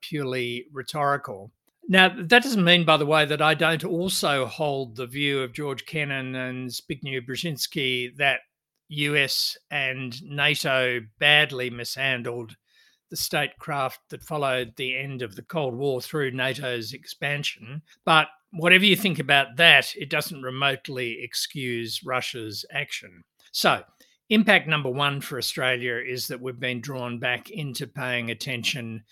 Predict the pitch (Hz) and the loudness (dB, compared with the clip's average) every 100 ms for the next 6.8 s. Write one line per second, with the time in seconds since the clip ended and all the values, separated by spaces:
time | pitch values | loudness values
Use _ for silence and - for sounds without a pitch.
0 | _ - 160 127 113 143 143 123 - 160 | _ -10 -8 -8 -2 2 4 2 0 2
1 | 160 160 165 - - 147 131 127 120 135 | 2 0 -4 -4 -6 -6 -8 -8 -6 -4
2 | 117 - - - _ _ - 123 127 120 | -2 -4 -6 -12 _ _ -20 -14 -6 -4
3 | 117 113 - 143 135 131 120 - - - | -4 -4 -4 -4 -4 -6 -6 -8 -6 -6
4 | - _ 131 120 113 123 123 107 82 _ | -10 _ -8 -6 -8 -6 -4 -4 -6 _
5 | _ _ _ _ - 202 226 226 214 180 | _ _ _ _ 4 6 8 6 6 2
6 | 147 - - 180 196 226 226 | 2 -2 2 4 6 4 0